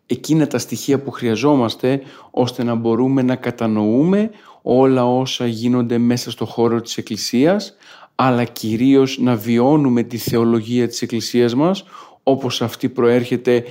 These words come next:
μέσα από τα μυστήριά της. Με τη σειρά των εκπομπών που θα ακολουθήσουν και φέτος, θα μπορέσουμε να ευαθύνουμε σε μηνύματα,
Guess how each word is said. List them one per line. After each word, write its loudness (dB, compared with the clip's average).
μέσα 0
από -2
τα 0
μυστήριά 0
της. -18
Με 2
τη 2
σειρά 2
των 0
εκπομπών 0
που -6
θα -2
ακολουθήσουν 0
και -4
φέτος, -4
θα -2
μπορέσουμε 2
να 2
ευαθύνουμε 2
σε 0
μηνύματα, 0